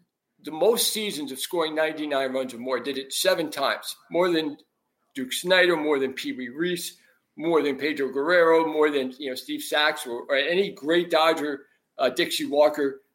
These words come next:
uh, Steve Garvey. Robinson was not only great for what he did in integrating, he was a great, great baseball player.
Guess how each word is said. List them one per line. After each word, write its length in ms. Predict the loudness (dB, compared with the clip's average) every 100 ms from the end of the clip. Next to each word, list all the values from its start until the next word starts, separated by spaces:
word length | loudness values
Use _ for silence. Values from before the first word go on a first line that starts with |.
| _
uh, 220 | 0 2 2
Steve 340 | 0 -4 -4
Garvey. 500 | 4 6 6 2 -4 -8 _ _ _ _ _ _ _ _ _ _ _ _ _ _ _ _ _ _ -20 -18 -18 -20 _ -2
Robinson 640 | 4 4 4 2 0 -2 -10
was 200 | -6 -4
not 180 | 0 4
only 360 | 4 2 -4 -8 _ _ _ _ _ _ _ _ _ _ _ _ -20 _ -4
great 260 | 0 0
for 80 | -2
what 120 | -4
he 100 | -4
did 280 | -2 0 0
in 160 | -2 -4
integrating, 540 | -4 -4 -4 -4 -8 _ _ _
he 120 | -8 0
was 200 | 0 0
a 60 |
great, 560 | -6 -8 -2 0 -2 -6
great 260 | -2 0
baseball 380 | 0 -4 -2 -4
player. 320 | -4 -4 -4